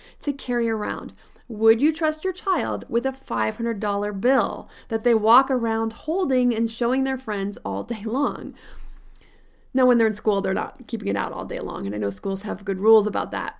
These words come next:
but then you have to pay the monthly service plan on top of it. And usually this is a contract, and you're stuck in it. So if your child loses the phone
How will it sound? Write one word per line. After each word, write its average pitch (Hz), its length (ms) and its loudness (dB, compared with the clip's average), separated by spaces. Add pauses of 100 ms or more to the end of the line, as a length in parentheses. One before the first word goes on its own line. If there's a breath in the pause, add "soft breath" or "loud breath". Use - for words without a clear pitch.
but - 240 -4 (360)
then 254 220 2
you 349 80 2
have 359 140 0
to 370 80 -6
pay 330 160 -4
the 311 100 0
monthly 285 260 2
service 233 360 -4
plan 196 260 -2
on 214 100 -4
top 330 280 -8
of 214 100 -8
it. - 220 -14 (560 soft breath)
And 233 180 4
usually 277 380 2
this 269 320 2
is 269 400 2
a 254 40 -4
contract, 311 680 -2
and 220 80 -2
you're 247 100 0
stuck 311 300 -4
in 202 100 -4
it. - 200 -10
So 226 500 2 (1400 loud breath)
if 226 160 -2
your 226 80 -4
child 330 360 2
loses 285 300 0
the 269 80 0
phone 269 760 2